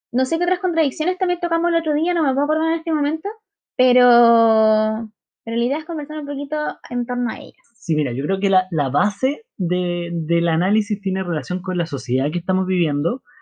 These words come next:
Speaker 2: y que es una sociedad que, que lo, lo, lo escuchábamos, lo veíamos el otro día,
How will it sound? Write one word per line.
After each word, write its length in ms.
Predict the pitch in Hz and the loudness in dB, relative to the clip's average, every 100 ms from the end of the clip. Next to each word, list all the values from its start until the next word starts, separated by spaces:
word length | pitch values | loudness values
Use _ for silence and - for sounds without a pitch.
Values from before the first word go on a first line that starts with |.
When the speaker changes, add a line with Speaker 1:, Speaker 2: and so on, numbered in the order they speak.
| _ - | _ -12
Speaker 2:
y 100 | 131 | -2
que 100 | 156 | 0
es 60 | |
una 160 | 170 170 | 2 0
sociedad 580 | 165 160 147 143 151 180 165 | -2 -2 0 2 2 0 -2
que, 360 | 160 165 196 - _ _ _ _ _ _ _ - | -2 -2 -2 -8 _ _ _ _ _ _ _ -12
que 120 | - 143 | -4 -4
lo, 100 | 147 | -2
lo, 220 | 139 147 | -2 -2
lo 140 | 151 139 | -4 -6
escuchábamos, 500 | - 127 165 180 180 | -8 -4 -2 0 0
lo 100 | 165 | 2
veíamos 280 | 160 175 | 2 0
el 60 | 175 | -4
otro 180 | 170 170 | -2 0
día, 400 | 165 165 208 | 2 2 -2